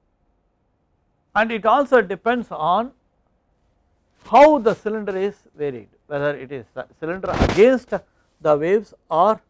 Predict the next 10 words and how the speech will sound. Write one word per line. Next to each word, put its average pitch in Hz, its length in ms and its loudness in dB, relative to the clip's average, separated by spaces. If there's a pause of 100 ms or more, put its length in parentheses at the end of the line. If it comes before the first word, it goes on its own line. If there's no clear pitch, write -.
(760)
along 226 400 6
the 165 80 0
waves. 113 540 -14 (3000)
So, - 160 0
all 247 300 6
these 254 200 -4
informations 202 720 -10
need 202 220 -10
to 180 60 -20
be, 202 220 -10